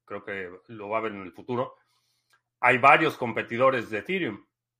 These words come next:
pero si acumulas o, o haces la sumatoria de los tres o cuatro principales competidores de Ethereum, superan en conjunto órdenes de magnitud, no solo el volumen, sino la capacidad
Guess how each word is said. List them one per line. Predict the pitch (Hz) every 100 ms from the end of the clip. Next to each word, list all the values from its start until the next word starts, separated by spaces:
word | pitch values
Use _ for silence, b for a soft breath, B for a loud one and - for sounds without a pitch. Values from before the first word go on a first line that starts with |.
| _ _ -
pero | 117 110 110 107
si | 104 - 110 107 104 104 104 101 _ _ _ _ _ _ _ _ _ _ _ _ -
acumulas | 120 - 127 131 151 160 127 117 -
o, | 110 104 104
o | 123
haces | 135 143
la | 120
sumatoria | 117 110 107 147 143 120 92 _ _ _ _
de | 113 104 104
los | 104 101 -
tres | 135 131
o | 127
cuatro | 135 135 117
principales | 113 101 110 127 123
competidores | - 101 101 110 123 104
de |
Ethereum, | 92 139 151 135 _ _ _ _ _ _ _
superan | - 131 120 147 151 143 123 117
en | 113 107
conjunto | 107 107 131 143 147 139 113 107 104
órdenes | - 151 135 117 98
de | 101
magnitud, | 101 98 98 131 131 117 -
no | 117 127
solo | 131 143 135
el | 113
volumen, | 107 117 147 185
sino | 175 113 107 104
la | 98 -
capacidad | 101 101 - 107 110